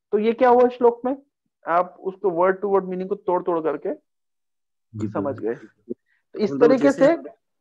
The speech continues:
Speaker 1: हाँ।
Speaker 2: तो जैसे हम पढ़ते हैं तो इसका direct translation लिखा गया है, तो हम लोग translation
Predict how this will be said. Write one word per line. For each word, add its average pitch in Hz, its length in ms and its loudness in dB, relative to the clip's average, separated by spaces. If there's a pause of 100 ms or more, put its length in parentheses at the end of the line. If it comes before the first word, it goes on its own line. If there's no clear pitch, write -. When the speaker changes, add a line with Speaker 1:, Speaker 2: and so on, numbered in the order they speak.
(500)
Speaker 1:
हाँ। 175 300 -6 (520)
Speaker 2:
तो - 420 -10
जैसे 139 240 -4
हम 170 120 -6
पढ़ते 127 400 -4
हैं 147 120 -4
तो 147 160 0
इसका 131 400 -2
direct 139 320 0
translation 139 500 -2
लिखा 131 280 -2
गया 113 140 -2
है, 107 100 -4
तो 127 80 -4
हम 127 180 -4
लोग 135 180 -4
translation 135 640 -6